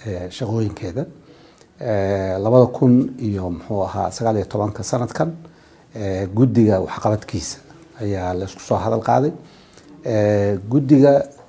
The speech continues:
eh, inta badan marka haddaan idin dul maro, eh, muxuu ahaa, waxaa lagu tala gaaray oo in marka u horeyso sidii, eh, guddiga mandate-kiisu ahaaba,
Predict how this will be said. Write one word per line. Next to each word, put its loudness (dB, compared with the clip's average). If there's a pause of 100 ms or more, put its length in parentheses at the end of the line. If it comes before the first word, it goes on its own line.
eh, -4
inta 2
badan 2
marka -4
haddaan -2
idin -2
dul 0
maro, 2 (680)
eh, -4
muxuu -2
ahaa, 0
waxaa -2 (580)
lagu 2
tala 2
gaaray 2
oo -8 (580)
in 8
marka -4
u -2
horeyso -4
sidii, 0 (300)
eh, -6
guddiga 0
mandate-kiisu 0
ahaaba, 0